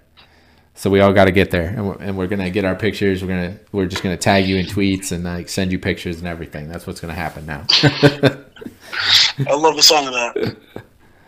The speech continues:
Speaker 1: So-, something that I, I, I've told, I've shared this with you, and, uh, y-, y-, m-, my son and I love to sit down and watch, watch you guys play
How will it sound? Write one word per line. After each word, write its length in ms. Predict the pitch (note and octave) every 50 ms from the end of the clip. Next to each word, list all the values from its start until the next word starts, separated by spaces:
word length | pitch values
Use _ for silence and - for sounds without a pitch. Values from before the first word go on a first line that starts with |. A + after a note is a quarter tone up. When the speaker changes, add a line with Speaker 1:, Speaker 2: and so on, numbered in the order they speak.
| _ _ _ _ _ _ _ _ _ _ _ _ _ - - - _ _ _ _ _ -
Speaker 1:
So-, 300 | - - - D3 C#3 -
something 340 | D3 - F#3 G3 F3 F3 D#3+
that 120 | C3+ B2 A2+
I, 180 | A2 G#2+ G#2
I, 440 | - - - G#2+ G#2+ G#2 - - A2
I've 100 | A2 A2
told, 280 | - - B2+ A2 - -
I've 180 | A2 A#2+ A#2+
shared 240 | - - A#2+ A2 G2+
this 220 | F#2 F#2+ F2 -
with 160 | - F#2 F#2 -
you, 400 | G2 G2 G2 F#2+ F#2+ F#2+ F2+ F2+ - - -
and, 280 | A2+ F#2 F#2+ F#2 F#2
uh, 300 | F#2+ F#2 F2+ F2+ F2+ F2 F2+ - - - -
y-, 360 | - - F2+ - - - - -
y-, 280 | A#2+ A2+ - - - - - _ _ _ _ _ _ _ _ _ _ _ _ - _ _ _ _ - - - - _ _ _ _ -
m-, 180 | - A2+ A2+ A2
my 200 | - - A2+ A2+
son 260 | G#2+ - - C#3 C#3 C#3
and 140 | C3+ A#2+
I 160 | A2 G#2+ G#2 G#2
love 220 | G#2 G#2+ G#2+ G2
to 100 | G#2 G2
sit 200 | - - G#2+ -
down 220 | - G2+ F#2+ F#2+
and 140 | F#2+ F#2 F#2
watch, 420 | F#2+ F#2+ F#2 F#2 F#2 - - - - - - - _ _ -
watch 280 | - G2 F#2+ F#2+ G2 -
you 80 | G#2 F#2
guys 240 | F#2+ F2+ F2 E2+
play 480 | - - - F#2+ F#2 F#2 F2+ F2 F2 -